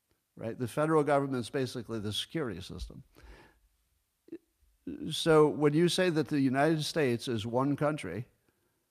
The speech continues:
you're forgetting the united part.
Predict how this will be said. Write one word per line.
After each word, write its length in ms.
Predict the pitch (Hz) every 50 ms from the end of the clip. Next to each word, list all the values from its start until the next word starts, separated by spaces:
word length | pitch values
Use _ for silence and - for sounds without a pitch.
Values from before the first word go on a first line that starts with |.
| _ _ _ _ _ _ _ _ _ _ _ _ _
you're 180 | - 139 139 139
forgetting 440 | - 160 160 156 170 175 180 175 156
the 120 | 143 151
united 560 | 147 143 139 143 147 160 180 175 156 120 98
part. 260 | - 101 92 80 -